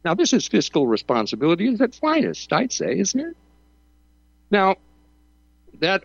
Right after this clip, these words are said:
what I just read you, the excerpts from it, are a post from the express dot com, uh,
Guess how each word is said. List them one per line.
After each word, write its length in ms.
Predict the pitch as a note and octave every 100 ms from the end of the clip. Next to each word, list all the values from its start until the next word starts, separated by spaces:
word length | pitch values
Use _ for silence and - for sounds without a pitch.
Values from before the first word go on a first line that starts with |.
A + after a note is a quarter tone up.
| -
what 160 | E3+
I 100 | E3+
just 280 | D3+ A3+ -
read 260 | G#3+ A3 C3+
you, 300 | F#2+ F2+ A#2
the 160 | - C3
excerpts 440 | C#3 C3 - F2 -
from 260 | C#3 C#3+
it, 100 | G2+
are 140 | C3+ B2
a 60 |
post 640 | A2 - C4+ F3 A2 - - - _ _ _ _ _
from 180 | D3+ D#3
the 160 | D3+ C#3
express 460 | - - F#3+ F3
dot 360 | B2+ C#3 B2+ -
com, 440 | - B2 G#2+ A2 C3
uh, 420 | A#2+ A2 G#2